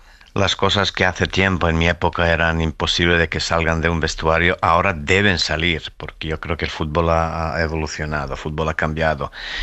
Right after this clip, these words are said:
Yo creo que cada aficionado, primero periodista y luego cada aficionado, cada, cada hincha de, de cualquier equipo tiene que saber qué sucede en su casa, ¿no?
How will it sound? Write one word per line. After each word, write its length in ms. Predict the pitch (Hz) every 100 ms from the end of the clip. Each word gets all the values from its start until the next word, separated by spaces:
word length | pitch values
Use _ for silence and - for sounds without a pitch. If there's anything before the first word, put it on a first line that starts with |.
| - -
Yo 140 | 87
creo 180 | 92 95
que 120 | 87
cada 300 | - 92 92
aficionado, 800 | 92 85 87 85 95 87 78 -
primero 500 | - 80 85 90 -
periodista 500 | 73 71 82 - 82
y 60 |
luego 220 | 82 82 78
cada 260 | 82 85
aficionado, 680 | 85 80 - 80 90 82 76
cada, 440 | 85 82 82 82 - - - - - -
cada 640 | 90 90 78 82 80 80 80
hincha 460 | 113 104 - 90
de, 300 | 80 80 80
de 100 | 78
cualquier 360 | - 80 - 87
equipo 260 | 82 90 92
tiene 180 | 85
que 120 | 85 87
saber 260 | 87 87
qué 100 | 90
sucede 360 | 87 87 87 87
en 40 |
su 140 | - 76
casa, 340 | 92 - 78
¿no? 200 | 80 104